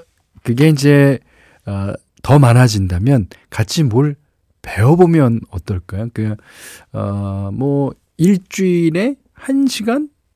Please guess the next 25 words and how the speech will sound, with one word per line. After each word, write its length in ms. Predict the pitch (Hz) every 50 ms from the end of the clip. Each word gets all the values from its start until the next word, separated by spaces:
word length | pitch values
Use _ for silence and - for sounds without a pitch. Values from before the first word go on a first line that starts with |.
| _ _
또는 360 | - 175 165 165 160 143 151 _ _ _ _
일주일에 340 | - 151 147 131 - 156 147
한 160 | 127 160 170
번 180 | 156 165 160 160
내지 200 | 147 139 123 120
두 200 | 107 - 110 101
번, 240 | 101 131 165 190 226 - _ _ - - _ _ -
아, 220 | - 101 - 101 -
남편과 500 | 120 127 127 - 165 170 165 156 170 156
함께 280 | 156 165 160 - 180
뭘 220 | 160 131 151 156 147
배우면 400 | 120 123 117 117 127 170 170 131 - - - - - - - _
그거 960 | _ - - 131 147 185 214 233 240 240 240 226 208 185 165 160 143 127 131 127
갖고 540 | 110 110 101 - - 135 143 147 135 110 98 - _ _ _ _ -
되게 320 | - 113 107 107 123 120 117 - _ _ _ _ _
일이 180 | - 110 131 127
많아요. 460 | 107 87 80 87 92 95 95 90 87 - - - - - _
그러니까 180 | - 117 110 -
저도 320 | - 104 101 123 123 123 110 - _ _ - - - -
아내랑 540 | _ 98 107 117 123 123 120 113 113 120 123
같이 320 | - 120 107 - - 123
이제 160 | 110 107 107 104
운동을 460 | 104 104 120 123 120 123 120 117 110
하는데, 420 | 104 98 90 87 82 87 90 87 _ _ _ _ _ _ - - - - _ _ _ _ _ _ _ _ _
아, 800 | 127 123 123 123 120 120 120 117 117 117 117 117 113 107 95 -